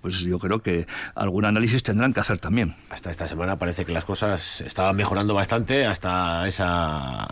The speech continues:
Speaker 2: ese recurso contra la ope de la Ertzaintza y esa sentencia, el recurso había sido anterior a, a las treinta y cinco horas en la Administración Pública Vasca.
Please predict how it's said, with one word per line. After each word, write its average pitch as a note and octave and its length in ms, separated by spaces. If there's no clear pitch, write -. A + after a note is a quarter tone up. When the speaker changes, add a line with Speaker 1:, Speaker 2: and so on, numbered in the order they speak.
Speaker 2:
ese G2+ 140
recurso G2 440
contra F2+ 500
la F2 120
ope F#2+ 320
de G2 260
la G2+ 120
Ertzaintza A#2 420
y G#2+ 180
esa G#2+ 200
sentencia, A#2+ 680
el - 100
recurso F#2 320
había F2 180
sido F#2 180
anterior F#2 480
a, C2 500
a G1+ 140
las E2+ 160
treinta F2+ 180
y E2 40
cinco F2+ 240
horas E2 200
en D2 240
la D2 60
Administración D#2 720
Pública F2 340
Vasca. - 240